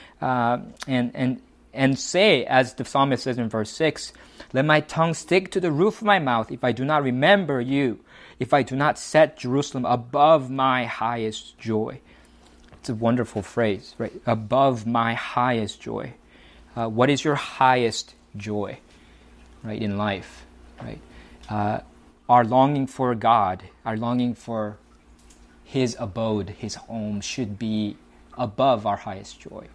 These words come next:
right? Um, so it's God, being united with God, being in His presence, being in awe of His glory, worshiping before His throne, is that,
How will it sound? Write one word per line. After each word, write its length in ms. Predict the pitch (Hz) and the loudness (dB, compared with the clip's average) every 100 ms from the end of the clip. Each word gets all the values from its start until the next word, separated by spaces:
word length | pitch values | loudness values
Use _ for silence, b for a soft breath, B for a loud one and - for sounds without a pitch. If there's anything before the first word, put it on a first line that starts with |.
| - | -18
right? 180 | 123 113 B B B B B B | -14 -14 B B B B B B
Um, 460 | 113 104 104 101 - - | -6 -4 -4 -6 -10 -16
so 140 | - 123 | 0 0
it's 140 | 113 | 2
God, 440 | 131 131 131 110 | 4 6 6 2
being 300 | 101 143 139 | -2 -2 -2
united 420 | 120 127 131 127 117 | -2 0 0 0 -2
with 200 | 117 - | -4 0
God, 320 | 113 110 101 | 2 0 -2
being 160 | 120 | -4
in 80 | 127 | -2
His 180 | 117 - | -4 -6
presence, 760 | - - 131 123 113 104 - | -14 -8 -2 -2 -2 -8 -8
being 280 | - 127 131 | -8 -4 -2
in 120 | 120 - | -2 -4
awe 280 | 110 123 117 | 2 4 4
of 60 | |
His 320 | 113 107 - - | 0 -4 -6 -14
glory, 680 | - 113 113 117 107 104 123 - _ - | -6 -4 0 2 2 -2 -8 -16 _ -4
worshiping 640 | 120 131 - 135 - 123 104 | 0 0 -2 -6 -4 -6 -4
before 420 | 110 - 127 123 | -8 -6 -4 -4
His 160 | 113 | -6
throne, 420 | - 117 117 113 107 | -8 -2 0 0 0
is 220 | 113 - | -2 4
that, 400 | 135 131 - | 6 6 2